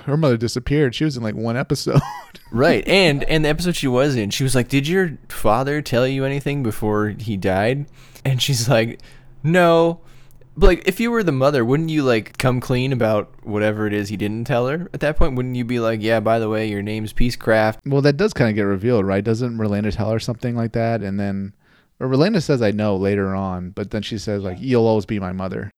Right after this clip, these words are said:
Speaker 2: Right. My, but my point is, why, at that point, why wasn't the mother volunteering the information? Instead of asking, "Did he tell you anything?" she should have been like, "Hey, now that he's gone, we need to talk." <laughs>
Speaker 1: Maybe Minister Dorland said, "You know what? If I die,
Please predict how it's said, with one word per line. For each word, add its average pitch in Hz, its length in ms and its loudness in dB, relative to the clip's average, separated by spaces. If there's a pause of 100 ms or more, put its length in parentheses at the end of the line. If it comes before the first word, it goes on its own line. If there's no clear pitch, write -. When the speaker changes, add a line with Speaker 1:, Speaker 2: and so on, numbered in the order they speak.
(120)
Speaker 2:
Right. 127 200 8
My, 143 120 4
but 135 200 0
my 139 180 -2
point - 240 8
is, 117 140 -4
why, 117 340 2
at 123 120 -2
that 135 180 0
point, 104 200 8
why 107 140 2
wasn't 113 260 0
the 101 60 -2
mother 95 260 0
volunteering 120 600 2
the 92 80 -4
information? 82 560 -8
Instead 151 320 4
of 147 40 4
asking, 127 340 6
"Did 135 140 4
he 139 120 2
tell 151 200 4
you 123 140 2
anything?" 101 320 0
she 123 160 -2
should 131 140 -2
have 117 80 -2
been 107 160 0
like, 95 200 -2 (340)
"Hey, 143 280 4
now 117 220 6
that 143 80 2
he's 123 160 0
gone, 110 320 4
we 127 80 2
need 135 120 0
to 98 100 -2
talk." - 380 -2 (420)
<laughs> 131 180 -6 (640)
Speaker 1:
Maybe 113 240 4
Minister 110 340 2
Dorland 104 400 0
said, 104 400 0
"You 110 200 -4
know 110 160 2
what? 113 300 0 (320)
If 120 160 -4
I 113 140 4
die, 120 520 -2